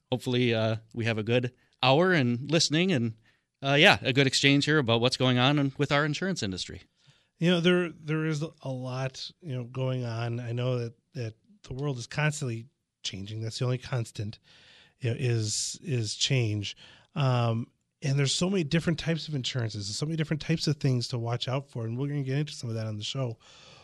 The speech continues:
Speaker 2: What's changing now? What's, can we talk about an update on,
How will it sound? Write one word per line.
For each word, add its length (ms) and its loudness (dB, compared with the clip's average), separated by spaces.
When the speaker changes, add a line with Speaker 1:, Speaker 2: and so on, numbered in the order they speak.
Speaker 2:
What's 420 6
changing 640 4
now? 320 4
What's, 540 2
can 340 0
we 100 2
talk 220 4
about 140 4
an 100 0
update 560 2
on, 520 6